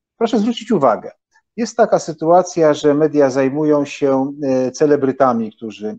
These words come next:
e, zaszczepili się wcześniej niż inni. Zajmują się panią minister, która wysłała swoje dzieci w góry na narty, chociaż nie powinna.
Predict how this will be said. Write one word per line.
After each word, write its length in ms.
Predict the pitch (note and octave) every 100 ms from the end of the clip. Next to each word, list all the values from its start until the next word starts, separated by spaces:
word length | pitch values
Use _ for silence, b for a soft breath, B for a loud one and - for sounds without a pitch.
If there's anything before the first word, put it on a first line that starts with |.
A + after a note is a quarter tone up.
| _
e, 200 | B2+ A#2
zaszczepili 600 | G#2+ A#2 - A#2 A#2 A2
się 280 | G#2 A2+ A2 - A2+ A2
wcześniej 560 | - - A#2 - A#2 G#2+
niż 240 | G#2 -
inni. 420 | G#2 G2+ A2 D3 B B B C3
Zajmują 460 | C3 D3+ G3+ F3
się 460 | D3+ D#3 D3 D3+ C3+
panią 240 | C#3+ D3 C#3
minister, 600 | C3+ C#3 D3 - B2 A2+
która 240 | B2+ A#2+
wysłała 380 | A2+ - A#2+ A2
swoje 360 | - A#2 A#2
dzieci 640 | A2+ A#2+ A#2 A2+ A2+ A2+ A2
w 40 |
góry 400 | A2 B2 A#2+ A2+
na 140 | A2 A2+
narty, 420 | A2+ A2+ G#2+ G2+
chociaż 320 | A2 A2 -
nie 100 | A2+
powinna. 600 | A2+ G#2 G#2 G#2 G#2+ C#3